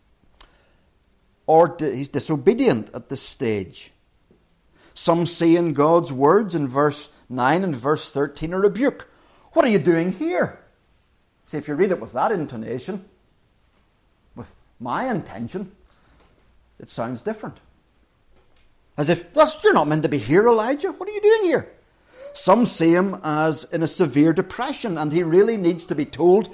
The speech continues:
to rest and sleep, and God will take the burden off his shoulders and give some of the task to Elisha. That may be so, but that's not the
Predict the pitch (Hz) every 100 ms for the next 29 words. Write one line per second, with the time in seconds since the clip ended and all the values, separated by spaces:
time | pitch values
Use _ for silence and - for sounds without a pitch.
0 | - - 151 139 190 269 - - - -
1 | - 127 - - 214 277 - _ _ _
2 | _ _ _ - - 175 143 170 226 233
3 | 233 - 180 185 196 127 135 160 185 165
4 | 175 220 - - 147 180 220 262 208 135
5 | 139 165 - 165 202 202 202 - 147 175
6 | - - 202 131 139 220 220 _ _ _
7 | _ _ _ _ _ _ _ _ 233 254
8 | 208 190 156 - 208 233 202 190 - 151
9 | 160 233 - - 190